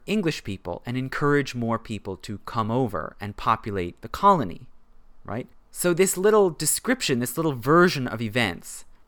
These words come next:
it's one of the few primary sources we have that even talk about this feast in sixteen twenty-one. But already from the very first, it was a certain piece of propaganda trying to put across a certain message.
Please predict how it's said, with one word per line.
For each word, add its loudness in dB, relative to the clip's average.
it's -4
one 6
of 0
the -2
few 0
primary 0
sources -4
we -8
have 2
that -6
even -4
talk 4
about -2
this -8
feast -8
in -8
sixteen -10
twenty-one. -10
But 2
already 8
from 0
the 2
very 6
first, 0
it -4
was -4
a -2
certain -2
piece -4
of -10
propaganda -2
trying 2
to -4
put -4
across 0
a -12
certain -6
message. -4